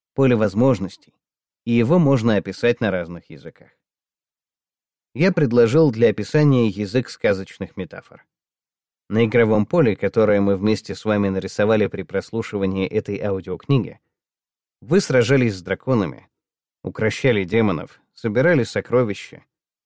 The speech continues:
привлекали волшебных помощников, отправлялись в путь, участвовали в битвах и, надеюсь, побеждали. Даже если ваш кризис закончился,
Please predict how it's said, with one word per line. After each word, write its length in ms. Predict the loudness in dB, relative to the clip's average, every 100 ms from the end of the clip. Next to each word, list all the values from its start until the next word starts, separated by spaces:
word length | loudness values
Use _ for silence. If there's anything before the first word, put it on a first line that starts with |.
| _ -2
привлекали 540 | 0 0 0 2 2
волшебных 600 | 4 2 2 0 0 -2
помощников, 800 | -2 0 0 -2 -12 -14 _ _ _ _ _ _ _ _ _ -12
отправлялись 640 | -2 2 4 4 2 -2
в 120 | -10
путь, 380 | -6 -6 -6 -14 _
участвовали 720 | -10 -2 0 0 0 2 0
в 80 | -4
битвах 500 | -6 -6 -2 -4 -4 _ _ _ -10
и, 180 | -4
надеюсь, 520 | 0 0 0 -2 -2 -6
побеждали. 600 | -10 -10 -12 -16 -18 _ _ _ _ _ _ _ _ _ _ _ _ _ _ _ _ _ _ _ _ _ _ _ _ -4
Даже 360 | 2 4 4
если 320 | 0 -2 -2 0
ваш 240 | 0 0
кризис 380 | -2 -2 -2 -6
закончился, 800 | -6 -4 0 0 -2 -14 -18